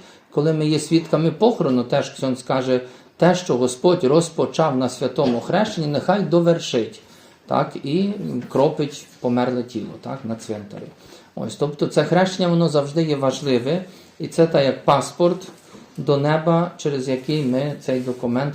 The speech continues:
проходимо через ціле своє життя і колись теж дійдемо до вічності. І правда є така, що ми завжди повинні, е, це собі пам'ятати, згадувати, завжди при кожній такій нагоді подумати, що ми є хрес-,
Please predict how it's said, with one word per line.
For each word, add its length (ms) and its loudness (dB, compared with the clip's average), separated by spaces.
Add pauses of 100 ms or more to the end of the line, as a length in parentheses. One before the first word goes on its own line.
проходимо 560 -2
через 340 -4
ціле 280 2
своє 340 -4
життя 480 -4 (440)
і 80 -10
колись 340 -2
теж 400 -2 (160)
дійдемо 400 0
до 140 -2
вічності. 640 -6 (840)
І 60 -4
правда 300 6
є 100 10
така, 360 4
що 180 0
ми 140 4
завжди 320 2
повинні, 500 0
е, 400 -4
це 140 -2
собі 220 -4
пам'ятати, 720 0
згадувати, 840 0 (400)
завжди 340 0
при 180 -2
кожній 360 2
такій 300 -4
нагоді 640 2 (420)
подумати, 920 0
що 240 -4
ми 200 2
є 180 0
хрес-, 540 -6